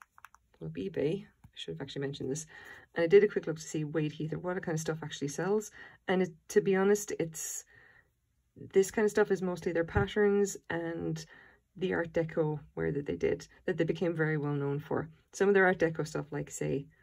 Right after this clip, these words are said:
that is absolutely phenomenal. The, the little kind of, like, bird jugs come up as well. They're lovely. I cannot get over that. That's so, so cool. That's,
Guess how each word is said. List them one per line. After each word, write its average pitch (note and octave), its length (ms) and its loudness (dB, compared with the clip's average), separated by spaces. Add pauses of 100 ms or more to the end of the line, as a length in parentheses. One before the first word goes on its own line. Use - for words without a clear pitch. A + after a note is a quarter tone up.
(540)
that D3 320 0 (340)
is C#3 540 -4 (640)
absolutely D#3 640 -4
phenomenal. C#3 500 -4 (680)
The, E3+ 320 6
the F3 100 2
little F3+ 460 0
kind E3 260 -6
of, D#3+ 180 -4 (300)
like, E3+ 280 -4
bird D#3+ 280 2
jugs D#3 280 -2
come D3+ 200 -6
up D#3 100 -8
as D3+ 80 -10
well. D3+ 340 -2
They're D3 180 -2
lovely. D3 520 -2 (500)
I - 40 -20 (140)
cannot F#3+ 480 0
get D#3 120 2
over C#3 200 -2
that. - 240 -6 (600)
That's D#3 200 -8
so, D3 720 0
so D3 300 0
cool. C#3 340 -2
That's, - 400 -6